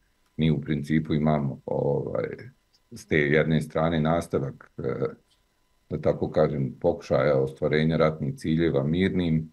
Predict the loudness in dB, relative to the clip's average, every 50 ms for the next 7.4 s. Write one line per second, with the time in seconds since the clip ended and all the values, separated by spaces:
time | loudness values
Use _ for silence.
0 | _ _ _ -20 -14 -4 0 2 2 2 2 -2 -2 0 2 2 2 0 -4 -14
1 | -20 -20 _ _ _ _ _ _ _ _ _ _ _ _ _ _ _ _ _ _
2 | _ _ _ 0 2 2 2 2 2 2 4 4 4 4 2 0 0 2 2 2
3 | 2 0 2 2 2 2 2 2 2 4 4 4 4 4 4 4 4 4 4 4
4 | 2 2 0 -4 -6 -8 -6 -4 0 2 2 0 0 -2 -6 -8 -8 -4 -2 0
5 | 0 2 0 -2 -2 -6 -8 -2 0 0 0 0 -2 -4 -4 -2 0 0 0 0
6 | 0 0 0 0 2 2 2 2 2 4 2 2 2 2 2 0 0 -2 -2 -4
7 | -4 -4 -6 -6 -8 -12 -14